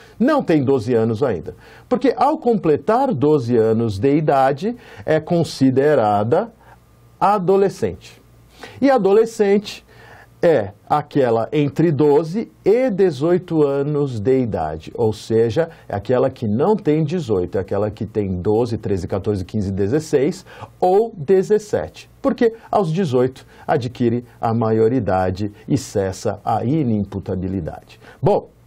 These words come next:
tudo bem. Acontece que, imagine a seguinte situação: o adolescente cometeu ato infracional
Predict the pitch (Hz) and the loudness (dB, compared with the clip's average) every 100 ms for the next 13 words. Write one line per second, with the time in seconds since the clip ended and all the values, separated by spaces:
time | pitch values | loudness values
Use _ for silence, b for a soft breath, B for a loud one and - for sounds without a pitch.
0 | _ _ _ - 196 160 107 85 _ B | _ _ _ -2 0 2 0 -4 _ B
1 | B B B B _ - 311 320 196 156 | B B B B _ -2 -2 -2 -2 -2
2 | - 117 110 - 160 - 131 - 262 277 | 0 0 0 -4 -6 -2 -4 0 0 2
3 | 220 156 294 269 240 208 180 233 - 214 | 2 0 0 0 -2 -4 0 -2 -2 -4
4 | - 202 - 113 90 - B B B B | 0 -2 -2 -4 -4 -8 B B B B
5 | - 285 233 226 226 226 170 143 139 156 | 0 0 4 2 2 0 0 2 0 -2
6 | 254 269 - b b b - 285 285 254 | -2 -2 -6 b b b -2 0 2 0
7 | - 143 139 151 190 - - _ 202 254 | 2 4 4 4 0 -4 -16 _ 0 2
8 | 294 311 208 143 - 120 117 - 185 196 | 0 0 0 0 0 0 -2 -2 0 0
9 | 160 127 131 143 | 2 4 4 2